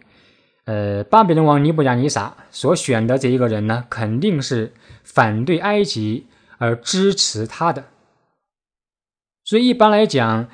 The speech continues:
这个国家呢，都会选一个支持他的人，啊，来管理这个地方。但是后来这个以斯玛利呢，却把这个基大利给杀了，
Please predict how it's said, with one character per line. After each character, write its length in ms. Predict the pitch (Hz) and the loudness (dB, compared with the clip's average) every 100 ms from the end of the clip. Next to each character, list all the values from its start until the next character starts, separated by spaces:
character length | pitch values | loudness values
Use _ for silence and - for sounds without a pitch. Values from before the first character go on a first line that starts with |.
| - _ | -18 _
这 300 | - 151 139 | 0 4 6
个 600 | 135 135 120 113 110 120 - | 4 2 2 2 0 -4 -2
国 200 | 131 160 | 2 4
家 180 | 190 185 | 4 2
呢， 200 | 170 - | 2 -2
都 80 | 190 | -2
会 120 | 170 | 0
选 380 | - - 113 110 | -2 -2 -2 0
一 100 | 120 | -2
个 100 | 117 | -4
支 300 | - - 262 | -6 -2 0
持 180 | - 123 | 0 -4
他 160 | - | -4
的 100 | 123 | -4
人， 280 | 107 98 104 - _ _ _ _ | -4 -4 -6 -12 _ _ _ _
啊， 160 | 107 98 | -6 -4
来 600 | 101 101 104 107 117 - _ _ _ | -4 -4 -4 -4 -4 -8 _ _ _
管 260 | 135 165 | 2 2
理 420 | 170 120 117 165 - _ | 2 2 0 -4 -12 _
这 200 | - 120 | -2 0
个 100 | 113 | 0
地 140 | 110 101 | -6 -8
方。 240 | 107 107 - _ _ _ _ _ _ _ _ _ _ _ _ _ _ _ _ _ | -10 -14 -20 _ _ _ _ _ _ _ _ _ _ _ _ _ _ _ _ _
但 140 | - 156 | 0 0
是 420 | 147 131 127 123 | 4 4 4 2
后 220 | 120 196 | 4 4
来 300 | 123 113 - | 6 2 0
这 200 | - 147 139 | -2 2 2
个 80 | |
以 160 | 123 113 | 2 0
斯 120 | 147 | 0
玛 200 | 190 113 | 2 2
利 140 | 110 151 | 2 2
呢， 220 | 131 127 - - | 2 -2 -8 -6
却 140 | - | 0
把 180 | 151 113 | 2 2
这 180 | 117 127 | 2 0
个 120 | 117 | 0
基 160 | 113 110 | -2 2
大 180 | 214 165 | 2 4
利 160 | 190 | 0
给 160 | 131 101 | -2 -6
杀 340 | - 190 196 | -2 2 2
了， 240 | 156 127 | 2 -2